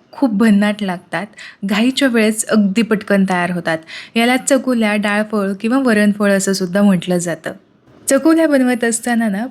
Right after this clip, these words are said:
प्रमाण खूप महत्त्वाचं आहे, नाहीतर या चकोल्या तुमच्या खूप गजगजीत होतात, घट्ट होतात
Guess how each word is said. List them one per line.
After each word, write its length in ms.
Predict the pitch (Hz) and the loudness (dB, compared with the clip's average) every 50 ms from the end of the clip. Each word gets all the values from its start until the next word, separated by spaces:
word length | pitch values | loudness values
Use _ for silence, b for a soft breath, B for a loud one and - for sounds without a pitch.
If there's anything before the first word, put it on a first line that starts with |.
| - _ - | -10 _ -2
प्रमाण 420 | 247 240 233 240 269 294 320 320 320 | 0 2 2 2 0 0 -2 -2 0
खूप 220 | - 285 285 - | 0 0 2 4
महत्त्वाचं 520 | 240 233 226 214 220 208 208 196 196 - 190 | 4 4 4 4 2 0 0 0 0 -2 -4
आहे, 100 | 185 180 | -2 -2
नाहीतर 240 | 185 185 185 214 | -2 -2 -2 0
या 180 | 214 214 214 247 240 | 0 2 0 0 -2
चकोल्या 380 | - 262 247 - 220 214 220 214 214 | -4 -4 -4 -2 0 0 0 0 0
तुमच्या 320 | 214 196 190 190 - 196 202 202 | 0 0 0 0 -2 -4 -4 -4
खूप 140 | - 254 226 - - - | -6 -10 -10 -6 0 0
गजगजीत 640 | 214 190 - 196 185 214 214 214 233 233 226 - | 0 0 0 0 0 0 0 0 0 -4 -2 -2
होतात, 300 | 220 208 214 - 185 190 185 - - - | -2 -2 -2 -2 -4 -4 -4 -6 -8 -4
घट्ट 380 | - 220 214 220 - - - 269 | 0 0 0 -2 -2 -2 0 2
होतात 380 | 254 247 208 - - 180 180 | 2 2 2 0 -2 -4 -4